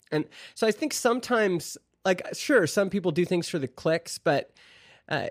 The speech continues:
th-, uh, that's kind of, uh, just that reaction alone, like, "Well, they're just doing this to get attention," um,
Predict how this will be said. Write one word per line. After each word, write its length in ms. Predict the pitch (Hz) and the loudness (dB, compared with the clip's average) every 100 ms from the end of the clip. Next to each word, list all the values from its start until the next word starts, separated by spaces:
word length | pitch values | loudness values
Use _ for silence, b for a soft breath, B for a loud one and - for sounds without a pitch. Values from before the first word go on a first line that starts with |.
| - | -4
th-, 180 | 165 - - | -2 -2 -6
uh, 240 | - - - - - | -10 -8 -10 -14 -4
that's 220 | 190 - | -2 -2
kind 260 | - 254 | 0 4
of, 160 | 208 151 | 4 4
uh, 380 | 143 123 120 120 127 - _ _ _ _ b b - | 2 4 2 0 -6 -18 _ _ _ _ b b -2
just 240 | 254 - | -2 4
that 180 | 180 170 | 4 6
reaction 420 | 170 151 151 165 | 6 6 2 0
alone, 420 | 131 123 123 139 | 2 2 2 2
like, 220 | 143 120 | 0 -2
"Well, 260 | 175 170 165 | 2 4 6
they're 100 | 165 | 4
just 180 | 156 - | 2 0
doing 180 | 151 143 | 2 2
this 120 | 135 | 0
to 100 | - | -2
get 140 | 127 120 | -2 -2
attention," 680 | - 135 127 - 147 151 - _ - | -2 -2 -2 0 -2 -2 -6 _ -4
um, 460 | 123 117 113 127 | -2 -2 -4 -8